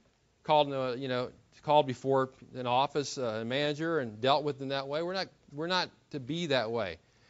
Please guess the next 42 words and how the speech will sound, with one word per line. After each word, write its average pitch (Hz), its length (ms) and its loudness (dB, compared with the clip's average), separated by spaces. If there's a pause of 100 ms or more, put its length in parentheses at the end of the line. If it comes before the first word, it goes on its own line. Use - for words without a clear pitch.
(120)
These 220 240 2
three 220 160 2
words, 180 340 6
anger, 160 420 4
wrath, 156 360 6
and 131 100 -2
malice, 135 500 0 (460)
together 180 420 8
they 165 180 6
express 175 380 2
an 160 80 -2
attitude 165 320 0
of 139 140 0
ill 165 220 2
will 160 200 2
toward 151 280 -2
others, 156 580 2 (540)
which 147 200 -4
can 165 180 -6
lead 175 260 -2 (240)
to 156 200 -6
destructive 135 600 -6
speech. 160 460 -10
You 117 60 -8
have 135 180 -2
this 117 140 -10
attitude 143 560 2
that 127 120 -8
leads 156 260 -4
to 143 100 -6
destructive 139 520 -2
speech. 156 400 -4
You 131 80 -10
go 139 160 4
after 170 320 6
'em 123 80 -2
because 123 240 -4
you're 113 80 -4
mad 151 280 4
at 127 60 -6
the 117 80 -12
person. 104 420 -6